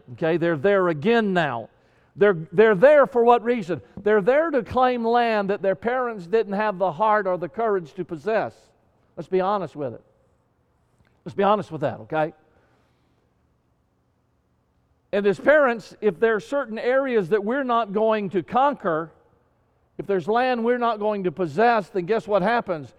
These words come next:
Then your children will either follow, follow you deeper into the wilderness, or they're gonna have to come back and face enemies and opponents and claim real estate that, that you should have faced for them. It's ground you should have taken.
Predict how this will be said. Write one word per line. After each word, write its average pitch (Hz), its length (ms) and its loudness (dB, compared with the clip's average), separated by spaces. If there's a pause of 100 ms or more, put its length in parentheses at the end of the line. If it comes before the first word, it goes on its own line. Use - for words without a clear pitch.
(280)
Then 196 140 -2
your 214 140 -2
children 294 480 -4
will 220 180 0
either 220 300 -2
follow, 220 580 0 (100)
follow 214 300 4
you 196 240 -4
deeper 220 460 -2
into 190 180 0
the 180 100 -2
wilderness, 214 720 2 (280)
or 190 140 4
they're 247 220 6
gonna 269 240 0
have 214 240 0
to 208 80 -4
come 202 260 0
back 220 300 4
and 190 140 -6
face 202 320 -2
enemies 247 540 -4
and 185 120 -4
opponents 226 520 -4
and 175 220 -6 (280)
claim 226 320 0
real 240 260 0
estate 202 480 0 (320)
that, 190 340 -2
that 190 200 2
you 240 240 0
should 240 220 -2
have 202 140 -2
faced 220 340 -2
for 202 320 0
them. 131 260 -6 (1200)
It's 139 80 -16
ground 220 340 0
you 233 140 -4
should 233 160 -6
have 180 120 -2
taken. 180 420 0